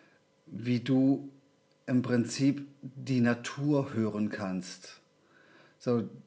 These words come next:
den Wind in den Ästen oder der, ähm, die Wellen, die auf den, auf den Sand, ähm, klatschen <laughs> und, und dieses Rauschen erzeugen. Das ist so wertvoll. Also du kannst dis-, diese Monotonie zum Beispiel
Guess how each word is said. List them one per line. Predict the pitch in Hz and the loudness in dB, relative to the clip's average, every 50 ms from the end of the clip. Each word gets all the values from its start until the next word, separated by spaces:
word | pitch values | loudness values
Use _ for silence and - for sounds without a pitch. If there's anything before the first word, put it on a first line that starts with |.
| _ - | _ 2
den | 127 127 120 110 113 | 4 4 4 4 4
Wind | 135 135 147 139 123 110 - - | 4 6 6 6 4 4 2 -2
in | - 104 117 | -2 0 2
den | 120 120 | 2 0
Ästen | - - 135 139 - - - - 127 123 120 | 0 -2 -4 -4 -4 -6 0 2 2 2 4
oder | 113 110 110 113 110 110 101 | 2 0 0 0 -2 -2 -4
der, | - 117 113 110 107 110 110 113 | -4 -4 -2 -2 -2 -2 -2 0
ähm, | 113 110 110 113 120 - - - 117 113 113 123 123 120 117 - - - - - - - 135 - - | -2 0 -2 -2 -4 -4 -8 -12 -12 -12 -12 -14 -14 -16 -18 -20 -20 -20 -20 -18 -18 -18 -18 -4 -2
die | 127 110 98 | -2 0 2
Wellen, | 120 123 131 143 143 139 127 110 | 4 4 6 6 8 6 6 6
die | 120 120 | 4 2
auf | 110 104 | 2 0
den, | - 117 117 113 117 - | 0 2 2 4 2 2
auf | 98 - - | -2 -4 -2
den | 123 123 113 | -2 0 2
Sand, | 113 120 127 135 135 135 - - | 2 4 4 2 2 0 -4 -4
ähm, | 107 113 113 113 113 113 113 113 113 110 - - | -2 0 0 0 0 2 0 0 -2 -4 -8 -8
klatschen | - 123 117 107 - - - 151 131 113 - - - - - - - - - - | -4 -2 -2 -2 -2 -2 2 2 2 2 2 -4 -10 -18 -18 -18 -16 -16 -14 -16
<laughs> | - - - - - - _ - | -16 -18 -20 -20 -20 -20 _ -8
und, | - 107 113 110 107 104 - - - - | -4 0 2 2 2 0 -4 -10 -12 -6
und | - 117 110 110 | -4 -2 -2 -2
dieses | 107 110 110 - 95 | -2 -4 -6 -4 0
Rauschen | 90 104 123 120 135 120 | 2 2 2 2 2 0
erzeugen. | 104 107 - - - 110 110 110 104 110 110 110 - - - - _ _ _ _ _ _ _ _ _ _ _ _ _ _ _ _ _ _ _ _ - - 120 - | 0 0 -2 -2 0 2 2 4 2 2 0 0 -6 -14 -20 -20 _ _ _ _ _ _ _ _ _ _ _ _ _ _ _ _ _ _ _ _ -20 -18 -12 -8
Das | 120 101 - | -8 -6 -4
ist | 123 117 107 - | -4 -4 0 2
so | 131 127 143 139 107 | 2 4 4 4 2
wertvoll. | 117 131 147 147 - - - 110 101 95 92 92 92 90 - | 2 2 2 0 -4 -4 0 2 2 2 2 0 -2 -4 -6
Also | - 110 107 117 117 113 117 | -8 -4 -2 0 0 0 -2
du | 92 - 123 | -4 -6 -8
kannst | 107 - 131 131 127 - - - | -6 0 0 0 0 0 -2 -4
dis-, | 127 117 123 135 - | -4 -4 -4 -6 -6
diese | 120 - 135 120 151 135 | -2 0 0 2 4 4
Monotonie | 135 135 135 143 143 135 139 - - 139 127 127 127 139 151 156 135 - | 6 6 8 8 6 6 4 0 0 4 6 6 6 8 6 4 4 2
zum | - - 120 113 | 0 0 0 2
Beispiel | 104 104 107 104 - - - 113 104 104 104 104 | 2 2 2 0 -2 -4 -4 -2 0 0 -2 -2